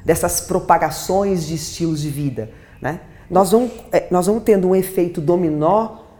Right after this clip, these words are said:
de pessoas buscando um estilo que não tem brilho pra si mesmo.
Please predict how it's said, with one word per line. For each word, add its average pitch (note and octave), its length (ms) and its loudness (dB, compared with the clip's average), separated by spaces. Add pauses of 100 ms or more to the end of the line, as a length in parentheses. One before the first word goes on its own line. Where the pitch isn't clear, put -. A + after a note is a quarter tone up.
(380)
de E3 100 -10
pessoas A3 540 2
buscando F3 640 -2
um E3+ 80 0
estilo G3 840 -4
que - 200 -4
não F3+ 160 -2
tem A3+ 260 0
brilho A3 420 -2
pra A#3+ 200 -6
si - 300 -6
mesmo. F3 500 -2